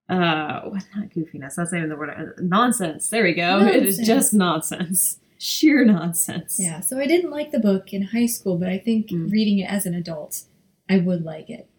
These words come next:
Speaker 1: Yeah, I wanna, I wanna take a peek at this again,
Speaker 2: Yeah.
Speaker 1: personally, especially after seeing it again. So I hadn't seen this for, I think I, I said, like,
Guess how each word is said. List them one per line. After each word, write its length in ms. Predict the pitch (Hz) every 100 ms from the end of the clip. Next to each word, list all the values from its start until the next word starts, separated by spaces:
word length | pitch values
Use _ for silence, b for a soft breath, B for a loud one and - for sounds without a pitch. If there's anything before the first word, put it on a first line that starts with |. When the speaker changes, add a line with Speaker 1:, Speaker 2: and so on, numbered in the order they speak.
| _
Speaker 1:
Yeah, 280 | 208 208 185
I 80 | 233
wanna, 400 | 262 240 202 185
I 40 | -
wanna 160 | 185
take 200 | 180 180
a 40 | 170
peek 200 | 170 160
at 80 | 151
this 180 | 151
again, 360 | 156 147 147 156
Speaker 2:
Yeah. 140 | - 185
Speaker 1:
personally, 580 | 156 151 147 147 151 - -
especially 340 | - 175 160
after 160 | 165 170
seeing 420 | - 156 151 156
it 200 | 147 - -
again. 380 | 160 147 143 165 _ _
So 140 | - -
I 80 | 269
hadn't 280 | 339 220
seen 260 | 180 190 170
this 300 | 165 170 -
for, 240 | - 156 160
I 60 |
think 200 | 175 185
I, 120 | 170 156
I 80 | 165
said, 480 | 165 175 156 156 156
like, 320 | 143 - -